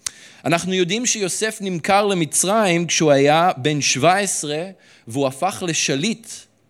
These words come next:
או מספר שתיים במצרים, כשהוא היה בגיל שלושים. אז לא קשה לעשות את החשבון,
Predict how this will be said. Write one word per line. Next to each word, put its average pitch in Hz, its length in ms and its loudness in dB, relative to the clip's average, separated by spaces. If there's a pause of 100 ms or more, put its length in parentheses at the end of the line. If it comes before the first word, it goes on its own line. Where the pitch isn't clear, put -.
(140)
או 101 100 -6
מספר 147 400 0
שתיים 180 460 0
במצרים, 123 680 -4 (340)
כשהוא 160 220 4
היה 147 420 4 (100)
בגיל 135 580 -2
שלושים. 139 640 -2 (580)
אז 117 140 -4
לא 170 80 2
קשה 170 340 -2
לעשות 147 340 0
את 147 100 -8
החשבון, 139 580 -4